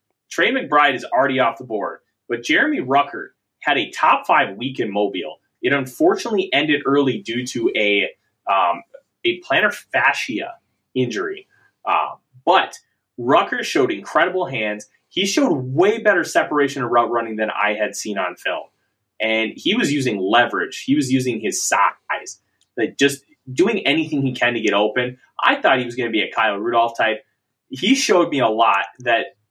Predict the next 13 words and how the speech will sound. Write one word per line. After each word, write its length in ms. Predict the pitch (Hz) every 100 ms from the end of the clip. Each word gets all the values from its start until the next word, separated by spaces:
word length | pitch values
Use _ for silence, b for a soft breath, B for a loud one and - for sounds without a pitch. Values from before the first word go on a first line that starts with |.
| _ - -
that 260 | 127 123
really 260 | 135 156 147
tells 300 | - 131 131
me 120 | 120
that 160 | 110 -
Ohio 340 | 101 - 120
State 240 | 147 135 127
just 200 | 117 - _ _
wasn't 380 | 120 120 127 139
able 220 | 139 131
to 100 | 113
use 320 | 92 107 131
him 240 | 180 202